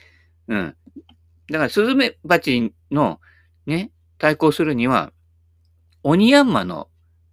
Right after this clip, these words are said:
バッジ、ブローチってあの、実物大のがね、売ってるみたいなんですよ。釣り具店とかで売ってんのかな？釣りって結構ね、そういう危ねえとこ行くからね。うん。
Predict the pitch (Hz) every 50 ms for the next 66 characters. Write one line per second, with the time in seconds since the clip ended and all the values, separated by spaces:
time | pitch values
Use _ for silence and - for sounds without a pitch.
0 | _ _ _ _ - 113 113 107 - - - 139 113 113 127 156 175 175 - -
1 | 98 - - 90 90 87 85 87 - _ _ - - - _ - 131 123 - 190
2 | 185 165 190 180 - 190 175 185 175 175 170 165 123 98 87 85 80 71 - _
3 | _ _ _ _ _ _ _ _ - 143 139 - - 170 175 185 185 - 185 147
4 | 120 110 101 95 90 - - 87 76 - - - 202 202 233 233 285 - - 190
5 | - - - - - 87 92 87 87 87 - - 127 104 73 69 82 113 160 175
6 | _ _ _ _ _ _ _ - 175 165 175 170 - 156 165 147 - - 98 87
7 | 85 - 117 104 95 90 - _ _ _ _ _ - - 120 123 123 131 127 113
8 | - 120 90 85 76 - - 92 76 69 82 113 143 - _ _ _ _ _ _
9 | - 95 87 78 -